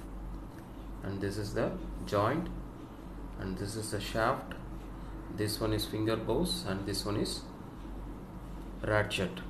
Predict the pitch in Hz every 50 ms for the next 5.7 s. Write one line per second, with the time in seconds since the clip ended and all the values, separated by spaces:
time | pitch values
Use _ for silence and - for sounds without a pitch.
0 | - - - - - - - - - - - - - - - - 104 98 - 143
1 | 135 - 131 110 - 135 123 135 156 147 - 147 143 151 151 143 110 120 127 135
2 | - - 127 127 123 123 127 120 117 - - 156 160 165 147 143 143 - 135 123
3 | 120 - - 127 123 131 135 120 - 123 - - - 131 127 123 123 - 131 131
4 | 131 131 131 - 123 117 110 110 110 95 95 98 104 110 123 131 135 123 131 123
5 | 107 104 104 104 - - 113 101 95 90 87 85 -